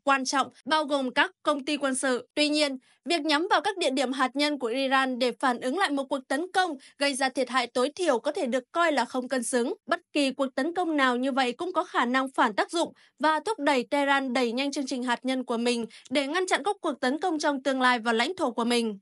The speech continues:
Cũng mới đây, Biden cho biết ông sẽ không ủng hộ một cuộc tấn công của Israel vào các cơ sở hạt nhân của Iran.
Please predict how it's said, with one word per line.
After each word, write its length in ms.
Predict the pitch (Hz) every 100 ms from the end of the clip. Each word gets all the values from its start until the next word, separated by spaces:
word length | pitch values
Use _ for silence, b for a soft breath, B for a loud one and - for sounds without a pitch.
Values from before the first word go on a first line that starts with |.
| _
Cũng 160 | 392
mới 120 | 403 330
đây, 300 | 349 339 285 -
Biden 340 | 285 277 262
cho 160 | 240 269
biết 160 | 339 381
ông 280 | - 277 262
sẽ 240 | - 285
không 260 | 370 370 349
ủng 220 | - 254
hộ 160 | 247 254
một 140 | 247
cuộc 240 | 247 254
tấn 220 | - 262 330
công 240 | 381 339
của 80 | 254
Israel 560 | 220 330 302 269 262 247
vào 140 | 226 247
các 220 | - 359
cơ 100 | 349
sở 160 | 311 262
hạt 180 | 240 226
nhân 200 | 254 269
của 80 | 233
Iran. 420 | 208 233 254 247